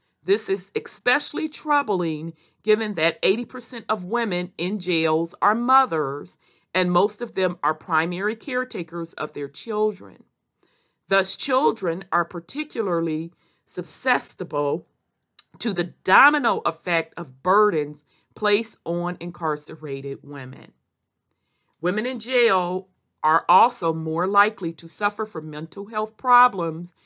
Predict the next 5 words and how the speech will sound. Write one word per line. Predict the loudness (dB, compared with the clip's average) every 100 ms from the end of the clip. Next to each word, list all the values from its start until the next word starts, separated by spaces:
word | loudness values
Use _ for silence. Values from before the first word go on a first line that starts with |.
| _ _ -4
and | -2
experience | -2 -6 -6 -4 -2 -4 -6
serious | -8 -4 0 0 2 0 0
psychological | -4 -4 -4 0 0 -2 -8 -12
distress | -10 -10 -4 0 0 0